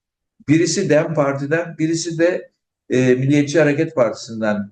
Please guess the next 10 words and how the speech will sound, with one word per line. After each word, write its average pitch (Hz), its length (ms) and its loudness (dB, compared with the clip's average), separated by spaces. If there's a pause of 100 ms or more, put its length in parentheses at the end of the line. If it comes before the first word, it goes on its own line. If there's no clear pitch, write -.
(140)
olmak 127 420 0
üzere 110 600 0 (200)
toplam 160 580 -2 (240)
beş 165 280 0
milletvekiline 120 1120 -2 (420)
altı 143 420 0
kez - 500 -2
fele-, 135 340 2
fezeke 131 580 -2 (120)
hazırlandı. 98 920 -4